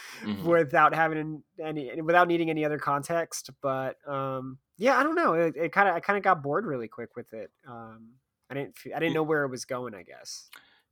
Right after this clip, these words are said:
Speaker 1: Yeah, the, the Batman Superman run with, by, I think it was Greg Pak and, uh, Jay Lee, like, that was really well regarded. Uh, Jeff Lemire, I think, on Green Arrow, I'm pretty sure. Like, again,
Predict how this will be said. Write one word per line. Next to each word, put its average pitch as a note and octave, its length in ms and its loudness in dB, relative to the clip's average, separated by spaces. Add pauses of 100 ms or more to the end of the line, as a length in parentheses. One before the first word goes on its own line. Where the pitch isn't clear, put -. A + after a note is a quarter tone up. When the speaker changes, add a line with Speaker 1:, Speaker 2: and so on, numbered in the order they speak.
Speaker 1:
Yeah, A3+ 100 -4
the, F3+ 100 0
the A#2+ 260 0
Batman B2+ 460 2
Superman A2 520 0
run G2+ 420 2
with, F#2 260 -4
by, E2+ 340 2
I - 60 -10
think G#2+ 180 -6
it G#2 40 0
was G2 260 -2
Greg F#2 320 -2
Pak E2+ 400 0
and, D2+ 400 -10 (640)
uh, F2 300 -2 (340)
Jay F2 200 0
Lee, F#2+ 300 -2
like, E2+ 220 -4
that F#2+ 160 4
was G2 200 0
really F#2+ 180 0
well F2+ 160 2
regarded. F2 520 0 (560)
Uh, G#2 280 4
Jeff G#2+ 300 2
Lemire, G2 540 2
I - 80 -4
think, G2+ 360 -4
on F2+ 160 -2
Green F#2 280 -6
Arrow, G2 720 0 (540)
I'm G#2 100 -14
pretty - 420 -8
sure. A#2+ 560 -4
Like, F#2+ 220 2
again, G#2 460 0